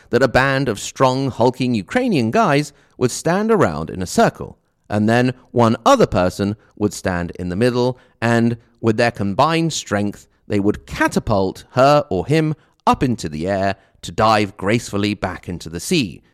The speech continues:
seeing how high they could launch each person. I was asked to try, and, and not wanting to show everyone what a total scaredy cat I was, I accepted. There was absolutely nothing graceful about my dive. I was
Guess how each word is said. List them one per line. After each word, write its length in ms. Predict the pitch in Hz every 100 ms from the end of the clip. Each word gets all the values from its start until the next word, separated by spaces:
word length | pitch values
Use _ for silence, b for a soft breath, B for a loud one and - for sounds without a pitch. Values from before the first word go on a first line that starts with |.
| _
seeing 400 | - 170 175 170
how 240 | 135 165 185
high 360 | 170 175 87
they 160 | 76 95
could 140 | 113
launch 280 | 95 55 60
each 260 | 85 82 -
person. 520 | 117 107 - - _ _ _ _ _ _ _ _ _ _
I 180 | 113 127
was 180 | 156 143
asked 220 | 85 71
to 80 | 123
try, 280 | - 214 143
and, 180 | 135 131 b b -
and 120 | 131
not 200 | 226 -
wanting 340 | 113 104 95
to 100 | 85
show 280 | 78 95 95
everyone 480 | 95 101 92 95 92
what 120 | 73
a 60 | -
total 320 | - 87 76
scaredy 460 | - - 226 160 -
cat 240 | 92 80
I 160 | 85 87
was, 340 | 117 117 113 b b b
I 100 | 85
accepted. 680 | 71 - 131 110 - - _ _ _ _ _ _ _ _ _ -
There 140 | 135
was 220 | 143 139 - b b b
absolutely 800 | 180 185 185 202 156 120 131 120 -
nothing 640 | 160 151 165 - 73 65
graceful 580 | 69 101 104 - 95 92 b b
about 340 | 117 87 -
my 140 | -
dive. 640 | 67 104 92 80 - _ _ _ _ _ _ 104
I 80 |
was 220 | 92 90